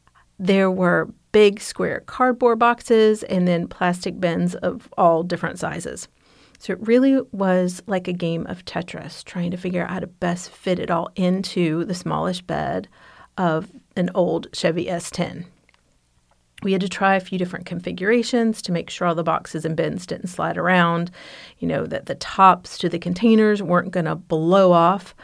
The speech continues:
and that the mini fridge wasn't gonna just topple over.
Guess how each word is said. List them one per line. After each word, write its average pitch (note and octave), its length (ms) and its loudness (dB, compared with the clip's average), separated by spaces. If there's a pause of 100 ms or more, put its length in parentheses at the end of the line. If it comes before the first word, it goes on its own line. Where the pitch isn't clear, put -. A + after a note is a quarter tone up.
(380)
and E3+ 380 0
that E3+ 340 0
the F3+ 60 0
mini F#3+ 220 4
fridge F3+ 320 2
wasn't F3+ 360 -2
gonna E3 240 0
just D#3+ 380 -6
topple D#3+ 320 -2
over. - 340 -8